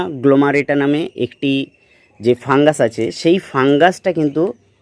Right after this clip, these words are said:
এই গাছের মধ্যে যে পাতা, অর্থাৎ পুরনো পাতাতেই কিন্তু এ বার বৃদ্ধি হয়, নতুন পাতাতে এ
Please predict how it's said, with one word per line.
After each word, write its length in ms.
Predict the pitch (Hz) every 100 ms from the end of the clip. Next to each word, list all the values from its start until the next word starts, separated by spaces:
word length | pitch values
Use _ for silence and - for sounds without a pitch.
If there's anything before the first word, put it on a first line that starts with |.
| _
এই 100 | 117
গাছের 420 | 113 113 117 180 156
মধ্যে 380 | 127 123 143 196 233 _ _ _ _ _ _ _ _ _ _ _ _ _ -
যে 180 | 101 120 -
পাতা, 340 | 127 180 160 92 165
অর্থাৎ 300 | 120 147 139 -
পুরনো 360 | 190 214 226 226
পাতাতেই 520 | 165 147 190 180 220
কিন্তু 340 | 202 185 175 208 -
এ 140 | 143 156 135 - -
বার 240 | 107 113 135
বৃদ্ধি 380 | 131 117 110 95
হয়, 220 | 85 95 _ _ _ _ _ _ _ _ _ -
নতুন 340 | 131 139 196 185
পাতাতে 440 | 123 120 135 185 240 - _ _ _ -
এ 140 | 135